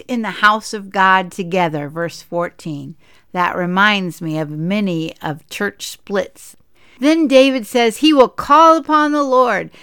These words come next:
And then it cracks me up when he says in verse seventeen, "Evening, morning, and at noon, I will complain and murmur, and he will hear my voice."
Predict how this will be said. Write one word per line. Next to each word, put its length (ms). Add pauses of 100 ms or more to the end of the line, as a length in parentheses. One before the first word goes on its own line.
(160)
And 160
then 160
it 140
cracks 480
me 200
up 220
when 120
he 120
says 340
in 160
verse 280
seventeen, 840 (320)
"Evening, 880
morning, 540 (100)
and 320
at 240
noon, 600
I 180
will 140
complain 760
and 240
murmur, 640 (300)
and 160
he 300
will 200
hear 300
my 220
voice." 640